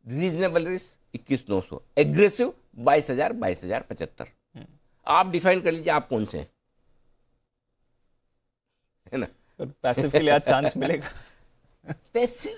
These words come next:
Speaker 1: देखो, हाँ, ये बहुत अच्छी चीज़। आज मैं सुबह एक वीडियो देख रहा था, अ, passive investing और active investing के ऊपर, और, अ, वो, कोई, अ,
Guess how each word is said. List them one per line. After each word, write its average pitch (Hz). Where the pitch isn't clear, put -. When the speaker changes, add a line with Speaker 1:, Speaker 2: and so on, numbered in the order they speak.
Speaker 1:
देखो, 190
हाँ, 123
ये 151
बहुत 185
अच्छी 170
चीज़। 180
आज 165
मैं 214
सुबह 240
एक 202
वीडियो 160
देख 113
रहा 101
था, 95
अ, 101
passive 135
investing 139
और 131
active 117
investing 110
के 107
ऊपर, 95
और, 87
अ, 78
वो, 90
कोई, 104
अ, 98